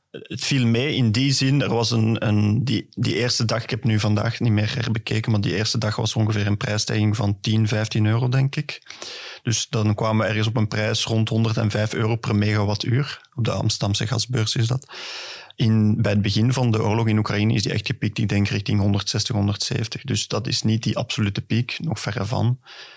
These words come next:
Maar dan moet je natuurlijk altijd in het achterhoofd houden dat tot voor kort eigenlijk die gasprijs altijd rond twintig euro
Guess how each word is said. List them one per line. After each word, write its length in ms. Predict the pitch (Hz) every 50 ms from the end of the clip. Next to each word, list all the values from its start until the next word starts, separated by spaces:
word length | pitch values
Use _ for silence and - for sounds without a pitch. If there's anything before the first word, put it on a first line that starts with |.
| - _ _
Maar 140 | - - 101
dan 120 | 104 104
moet 160 | 104 107 107
je 60 | - 107
natuurlijk 340 | 104 - - 123 117 -
altijd 280 | 117 110 104 107 123 117
in 60 | 110
het 140 | 104 - -
achterhoofd 500 | - 110 - - 110 107 113 113 113 -
houden 260 | 113 110 107 110 104
dat 240 | - 110 107 - _
tot 200 | - 117 110 -
voor 200 | - - - -
kort 280 | - - 117 - - -
eigenlijk 320 | - - - - - -
die 100 | - -
gasprijs 500 | - - - 107 - - - 104 107 -
altijd 360 | - 107 110 107 - 101 101 -
rond 320 | - 104 104 - - -
twintig 400 | - - 101 101 107 120 - -
euro 380 | - 101 95 98 104 104 110